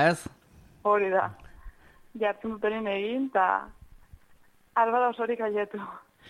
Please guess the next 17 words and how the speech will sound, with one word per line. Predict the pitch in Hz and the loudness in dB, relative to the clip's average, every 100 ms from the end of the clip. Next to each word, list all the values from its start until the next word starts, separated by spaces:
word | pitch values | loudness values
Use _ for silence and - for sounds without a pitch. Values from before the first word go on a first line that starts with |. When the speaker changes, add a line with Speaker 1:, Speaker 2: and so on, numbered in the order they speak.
| - - - - - | -20 -20 -20 -20 -4
Speaker 1:
Hoi | 117 123 | 2 4
da, | 143 156 139 123 | 6 8 8 6
Bainoa, | 127 175 170 | 8 10 10
ba, | 139 131 127 135 | 10 8 6 6
hortxe | - 156 | 4 -2
utzuko | 139 143 | 0 0
zaitugu, | 139 143 143 156 160 135 - | 2 4 8 10 8 6 0
eh? | 113 139 147 143 107 | 0 4 6 4 2
Balanak | 117 117 127 135 131 | 0 2 2 0 0
Speaker 2:
Bale, | 185 180 | 0 0
ba. | 175 | 0
Speaker 1:
Itu | 170 147 | 4 6
Berritan | 139 147 131 139 135 | 6 4 4 4 6
entrenatzen, | 135 123 143 147 143 127 160 165 160 - | 4 2 2 4 2 4 6 8 6 2
eh, | 131 | -2
Lasai | 139 127 143 143 | 0 2 4 6
herrian. | 147 147 156 165 170 185 | 8 8 8 10 10 10